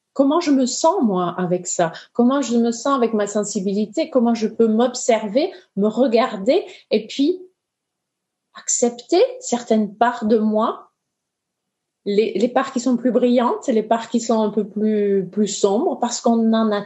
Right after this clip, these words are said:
tous, et puis accepter de m'aimer, regarder,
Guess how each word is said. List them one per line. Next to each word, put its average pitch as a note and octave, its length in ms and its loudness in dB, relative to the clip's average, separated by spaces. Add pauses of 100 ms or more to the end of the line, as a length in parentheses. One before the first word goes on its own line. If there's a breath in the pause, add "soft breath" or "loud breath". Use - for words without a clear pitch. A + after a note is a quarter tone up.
(140)
tous, - 340 0 (380 loud breath)
et A3+ 140 0
puis - 120 2
accepter D#4+ 520 0
de A#3+ 120 4
m'aimer, A3 640 2 (220 loud breath)
regarder, C#4+ 920 2